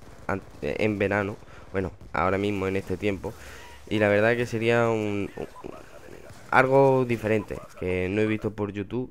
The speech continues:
y creo que, que estaría bien, que estaría bien. Aunque a lo mejor algún día puede que me anime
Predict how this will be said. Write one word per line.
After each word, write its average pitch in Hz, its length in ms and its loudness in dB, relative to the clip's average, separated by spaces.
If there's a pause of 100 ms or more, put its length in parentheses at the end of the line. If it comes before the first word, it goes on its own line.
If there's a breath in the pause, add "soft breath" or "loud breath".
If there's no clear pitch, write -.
y 92 120 -6
creo 104 240 -4
que, 104 300 0 (120)
que - 80 -6
estaría 104 320 0
bien, 58 160 -8 (220)
que 95 80 -12
estaría 87 320 -6
bien. - 160 -12 (540 loud breath)
Aunque 113 920 2 (1200)
a 113 100 2
lo 117 80 2
mejor 123 340 4 (140)
algún 120 400 0
día 127 260 2 (260)
puede 117 280 4
que 113 100 4
me 110 100 4
anime 135 340 2